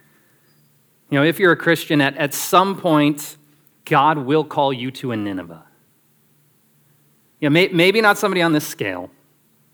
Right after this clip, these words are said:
but at some point, like Jonah, God's word will call you to share and show his compassion and grace to someone you can't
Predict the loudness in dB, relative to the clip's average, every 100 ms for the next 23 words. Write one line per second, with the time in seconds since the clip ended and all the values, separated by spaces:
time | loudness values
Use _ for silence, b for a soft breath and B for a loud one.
0 | _ _ _ B B B 2 2 0 -4
1 | 2 2 2 0 0 0 -2 -2 2 2
2 | 0 -4 -6 -2 0 -2 -6 -10 _ _
3 | _ _ _ _ _ _ _ _ _ _
4 | b b b 4 6 6 2 0 0 0
5 | -4 -4 -2 -2 -2 -8 -8 -6 -4 -2
6 | 0 2 2 0 -2 -4 -6 -4 -2 0
7 | 0 -4 -4 -6 -6 -6 -2 -2 -4 -6
8 | -4 0 -2 -4 -8 -2 0 0 -2 -6
9 | -6 -4 -4 B B B B -10 -2 0
10 | -2 -6